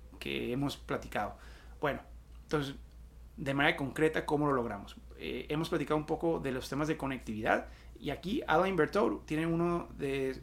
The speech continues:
de sus, eh, estudios que para mí son los mejores en el tema de diseño versus mercado. Eh, Market versus Design se llama su estudio, y demuestra que la herramienta más efectiva de todas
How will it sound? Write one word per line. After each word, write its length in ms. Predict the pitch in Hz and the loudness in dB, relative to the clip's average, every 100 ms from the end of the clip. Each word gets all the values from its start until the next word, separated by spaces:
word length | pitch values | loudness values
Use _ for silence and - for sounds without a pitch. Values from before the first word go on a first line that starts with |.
| - | -8
de 160 | 139 | -6
sus, 320 | 127 131 - 135 | -4 -4 -6 -6
eh, 100 | 131 | -6
estudios 500 | - 147 170 175 165 - - - | -2 2 4 4 0 -8 -16 -10
que 100 | 143 | -4
para 180 | - 135 | 0 2
mí 120 | 143 | 2
son 120 | 160 | 0
los 120 | 165 147 | 2 0
mejores 400 | 113 160 160 139 | 4 4 4 2
en 60 | |
el 60 | 127 | -4
tema 220 | 143 151 | 0 0
de 220 | 135 135 | 0 -2
diseño 680 | 135 131 - 139 151 160 165 - - | -4 -2 0 0 2 0 -2 -12 -12
versus 680 | 139 143 139 147 131 123 - - | -4 -2 -2 -2 -6 -8 -14 -12
mercado. 680 | - 123 120 151 139 123 - - - - | -6 -4 2 6 6 4 -6 -16 -18 -10
Eh, 160 | - 123 | -4 0
Market 360 | 139 151 170 147 | 6 6 4 4
versus 300 | 151 131 123 | 2 0 -4
Design 320 | 117 170 175 | 2 2 2
se 120 | 135 | 0
llama 120 | 143 | -2
su 80 | 135 | -4
estudio, 380 | - 180 196 - - - - - | -2 0 0 -2 -10 -16 -14 -6
y 300 | 135 135 135 | -2 -2 -2
demuestra 600 | 147 139 143 147 170 165 | -2 0 2 0 0 -2
que 400 | 131 120 120 - - | 0 -2 -2 -6 -6
la 580 | 135 123 123 127 - - - - | 0 0 2 0 -4 -10 -14 -8
herramienta 760 | 131 127 127 135 170 175 208 | -6 -2 0 0 0 0 0
más 400 | 254 180 196 190 | 0 0 0 0
efectiva 600 | 214 175 - 160 165 160 - - - - | -2 -4 -4 0 0 0 -6 -18 -12 -8
de 80 | |
todas 460 | 120 151 143 135 | 0 2 2 2